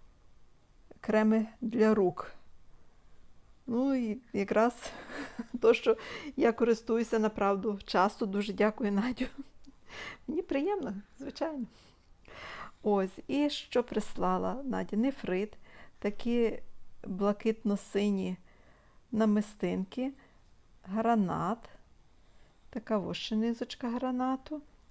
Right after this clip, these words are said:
гранена. І ще тут фурнітура. Ось дочитаю зараз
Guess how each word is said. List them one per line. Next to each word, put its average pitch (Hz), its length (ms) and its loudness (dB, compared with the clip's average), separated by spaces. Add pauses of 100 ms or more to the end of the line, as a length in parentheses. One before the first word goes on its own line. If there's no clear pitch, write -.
(160)
гранена. 247 640 -2 (1120)
І 247 180 0
ще - 320 -4
тут 214 340 -6 (420)
фурнітура. 202 1040 -2 (680)
Ось 196 220 0
дочитаю 202 640 0
зараз 180 320 -2